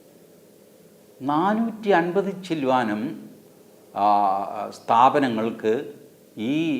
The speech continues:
ആ, ഗാന്ധിയുടെയും പിന്നെ നെഹ്റു കുടുംബത്തിൻ്റെയും പേരുണ്ട്. അപ്പോൾ ഇവരുടെ പേര് മാത്രം മുമ്പിൽ കൊണ്ടുവരികയും ബാക്കിയുള്ളവരെ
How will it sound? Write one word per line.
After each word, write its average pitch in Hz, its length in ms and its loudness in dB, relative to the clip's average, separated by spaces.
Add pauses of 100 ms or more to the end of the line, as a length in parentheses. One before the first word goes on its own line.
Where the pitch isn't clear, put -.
(460)
ആ, 95 40 -8 (640)
ഗാന്ധിയുടെയും 110 680 2 (360)
പിന്നെ 151 260 2
നെഹ്റു 113 220 0 (100)
കുടുംബത്തിൻ്റെയും 98 640 -6 (100)
പേരുണ്ട്. 92 420 -8 (1400)
അപ്പോൾ 175 240 8 (500)
ഇവരുടെ 226 340 10 (140)
പേര് 160 260 8 (140)
മാത്രം 160 500 2 (120)
മുമ്പിൽ 117 300 -2 (160)
കൊണ്ടുവരികയും 92 760 -8 (840)
ബാക്കിയുള്ളവരെ 135 760 6